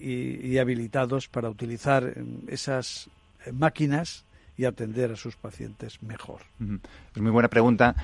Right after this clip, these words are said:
Speaker 2: En este sentido, uno de los focos importantes que ha tenido en el desarrollo de estos robots es que se han diseñado con el apoyo de cirujanos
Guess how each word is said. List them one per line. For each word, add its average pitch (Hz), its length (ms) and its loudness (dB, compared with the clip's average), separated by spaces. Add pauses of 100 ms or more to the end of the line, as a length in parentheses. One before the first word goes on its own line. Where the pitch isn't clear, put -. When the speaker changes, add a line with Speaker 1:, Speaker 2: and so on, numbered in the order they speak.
(260)
Speaker 2:
En 117 120 2
este 117 180 4
sentido, 131 500 8
uno 117 280 4
de 120 80 8
los 107 600 6
focos - 540 2
importantes 107 460 2
que - 80 4
ha - 20 4
tenido 107 300 6
en 104 120 4
el 98 80 2
desarrollo 104 460 4
de 104 60 6
estos 104 440 2
robots 104 440 4
es 113 180 0
que 117 140 0
se - 80 -2
han 113 60 4
diseñado 107 340 4
con 104 360 2
el 101 100 2
apoyo 101 360 4
de 101 240 4
cirujanos 110 600 0